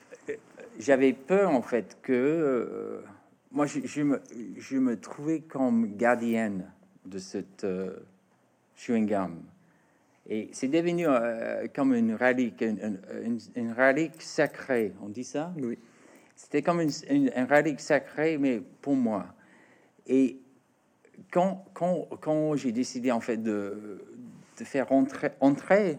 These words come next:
Speaker 1: dans le monde, j'ai vu que ça touchait les, les, les gens. Euh, ils étaient émus, euh, par cette, euh, cette truc inutile, euh, qui,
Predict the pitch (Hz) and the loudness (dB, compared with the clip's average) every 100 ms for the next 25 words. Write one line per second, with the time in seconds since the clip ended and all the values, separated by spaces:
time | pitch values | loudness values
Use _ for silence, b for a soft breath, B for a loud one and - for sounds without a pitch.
0 | - 107 113 110 117 165 220 190 104 87 | -6 0 2 4 6 6 6 6 4 2
1 | - - _ _ _ _ b b b b | -8 -20 _ _ _ _ b b b b
2 | 120 123 156 160 143 135 123 - 165 - | -6 -4 -4 -6 2 2 2 -6 -6 -2
3 | 151 131 120 101 107 123 104 120 117 113 | 0 2 0 -2 -2 -2 -2 -2 -2 -2
4 | 123 135 135 131 _ _ _ 104 101 101 | 2 2 2 -6 _ _ _ -6 -6 -6
5 | 98 98 101 113 110 113 - 131 143 143 | -10 -12 -12 -10 -8 -8 -2 0 2 2
6 | 139 143 143 120 98 90 - b b b | 4 4 4 4 2 -2 -8 b b b
7 | _ 135 123 - 120 - - 117 110 104 | _ -4 -4 0 0 0 0 2 4 0
8 | 104 107 - - - - - 131 113 - | -2 -4 -8 -14 -16 -16 -8 -8 -8 -16
9 | _ _ _ _ _ _ _ _ _ _ | _ _ _ _ _ _ _ _ _ _
10 | _ _ _ - - 170 175 - _ 175 | _ _ _ -14 -2 -2 -2 -16 _ 2
11 | 185 160 - 156 175 147 92 - - _ | 2 0 -6 -6 0 0 -2 -8 -20 _
12 | _ 110 107 101 104 104 101 98 117 131 | _ -4 -2 -2 -4 -6 -8 -14 -16 -20
13 | - 131 113 | -10 -6 -6